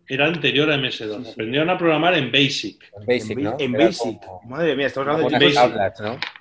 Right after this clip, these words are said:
Speaker 2: Tiempos
Speaker 1: Pero aprendi-,
Speaker 2: preterísimos.
Speaker 1: aprendieron, eh, totalmente autodidactas, es decir, probando los botones, a ver este para qué sirve, y de verdad que aprendieron así.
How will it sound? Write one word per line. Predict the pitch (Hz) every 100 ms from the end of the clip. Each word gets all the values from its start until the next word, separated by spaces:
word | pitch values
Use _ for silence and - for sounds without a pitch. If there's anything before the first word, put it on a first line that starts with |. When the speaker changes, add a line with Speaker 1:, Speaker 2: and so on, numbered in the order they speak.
| _ _
Speaker 2:
Tiempos | 143 131 127
Speaker 1:
Pero |
aprendi-, | 160 127
Speaker 2:
preterísimos. | 120 156 175 196
Speaker 1:
aprendieron, | 135 135 139 165 202 208 151 143 -
eh, | 127 110 -
totalmente | 127 120 151 170 175 185 185 185 196 -
autodidactas, | 131 131 123 117 123 165 143 107 - - -
es |
decir, | 131 139 143 -
probando | 123 120 156 202 196
los | 180 147
botones, | 131 131 160 143 120
a |
ver | 139 170
este | 180 214
para | 208 151
qué | 139
sirve, | 139 - 143 120 113 139
y | 110
de | 110
verdad | 104 117 151
que | 190
aprendieron | 180 147 143 170 151
así. | 139 156 117